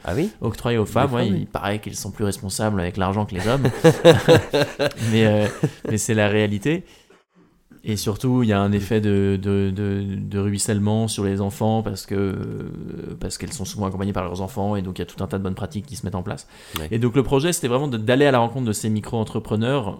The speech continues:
Speaker 2: Euh, on avait récolté vingt-cinq mille euros avant notre départ, qu'on avait répartis à cent cinquante micro-projets à travers le monde. Et notre projet était d'aller rendre visite,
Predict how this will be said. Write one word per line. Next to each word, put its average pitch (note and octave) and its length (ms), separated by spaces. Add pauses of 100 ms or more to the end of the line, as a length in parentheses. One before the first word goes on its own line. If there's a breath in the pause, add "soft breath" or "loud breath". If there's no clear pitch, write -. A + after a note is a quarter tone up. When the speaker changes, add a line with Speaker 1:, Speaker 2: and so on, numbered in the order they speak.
(100)
Speaker 2:
Euh, F#2+ 240
on G2+ 140
avait G2+ 720
récolté A2 560
vingt-cinq B2 520
mille A#2+ 140
euros A#2+ 200
avant G#2+ 180
notre G2+ 160
départ, A2 460
qu'on G#2 140
avait F#2+ 200
répartis A2+ 580 (320 loud breath)
à - 140
cent C3 160
cinquante B2 420
micro-projets A2+ 600
à G#2+ 80
travers G2+ 280
le F#2+ 120
monde. B2 400
Et G#2 80
notre G2+ 180
projet A#2 420
était A2 360 (360 loud breath)
d'aller A#2 320
rendre A2+ 220
visite, G#2 440